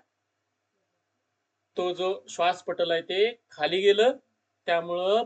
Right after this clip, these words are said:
फुफ्फुसावरील दाब कमी झाला आणि फुफ्फुसावरील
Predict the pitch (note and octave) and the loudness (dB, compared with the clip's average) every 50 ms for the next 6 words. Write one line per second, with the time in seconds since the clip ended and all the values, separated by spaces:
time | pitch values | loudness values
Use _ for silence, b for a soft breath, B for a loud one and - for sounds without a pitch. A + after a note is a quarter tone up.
0 | - - E3+ D3+ - F3+ F3 - F#3+ F3+ F3 E3+ F3 E3+ E3+ E3+ F3 F3 D#3+ E3+ | -4 -10 -18 -16 -14 -16 -10 -4 -2 0 0 0 -2 -4 -4 -6 -10 -8 -6 -4
1 | D#3+ D#3 D#3 D3 D3 C#3+ - _ - F3+ F3+ G3 G#3+ G#3 G#3+ G#3 G#3 G#3+ A#3 B3+ | -4 -4 -4 -4 -6 -10 -10 _ -6 -4 -2 -2 0 2 4 4 4 4 2 0
2 | B3+ b b b b _ _ - D3 E3 E3+ - - D3+ - E3+ E3+ - E3+ E3 | -2 b b b b _ _ -12 -10 -10 -10 -12 -14 -16 -14 -14 -6 -4 -4 -4
3 | E3 E3 E3+ E3 | -4 -6 -8 -12